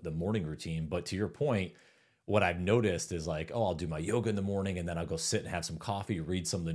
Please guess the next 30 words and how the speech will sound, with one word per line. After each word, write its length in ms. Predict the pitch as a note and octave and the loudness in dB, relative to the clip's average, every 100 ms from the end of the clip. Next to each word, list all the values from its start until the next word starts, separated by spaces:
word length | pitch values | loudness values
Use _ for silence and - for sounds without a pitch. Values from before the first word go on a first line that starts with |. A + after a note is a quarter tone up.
| F2 | 0
newsletters, 680 | E2+ E2+ E2 E2 E2 - A2 | 0 -2 0 -2 -4 -6 -8
s-, 100 | - | -4
start 280 | - G2+ | -2 -2
kind 180 | - E2 | -2 -4
of 80 | D#2+ | -6
thinking. 460 | - G2 A2 G#2+ G#2+ - _ _ - | -4 -2 0 -2 -6 -14 _ _ -4
But 140 | - | 2
yeah, 120 | B2 | 4
that 240 | G2+ B2+ G#2 | 6 4 2
drags 400 | A2+ G2+ F2+ G2 | 2 2 2 0
on 240 | G2 F#2+ | 0 0
where 120 | E2 | -2
it's 100 | E2 | 0
supposed 160 | D3 A#2+ | 0 0
to 80 | F#2 | -2
be 100 | F2 | -2
twenty, 300 | - F#2+ F2+ | -2 0 0
thirty 320 | G2 D#2+ D#2+ | 0 -2 -2
minutes, 320 | F#2 F#2 G2+ | 0 0 -2
but 100 | B2 | -2
sometimes 440 | - F3+ D#3+ C#3+ | -4 -4 -6 -4
it 60 | B2 | -2
gets 180 | C3+ B2 | -2 -2
a 40 | |
little 240 | C3+ E3+ D#3 | 0 0 2
longer 400 | C#3 B2+ A2 F#2 | 0 0 -2 -2
than 200 | F2 E2 | -2 -2
that. 300 | D#2+ D#2 D#2 | -2 -4 -4
And, 240 | D#2+ D#2+ | -4 -6
and, 260 | F2+ E2+ D#2+ | -8 -6 -6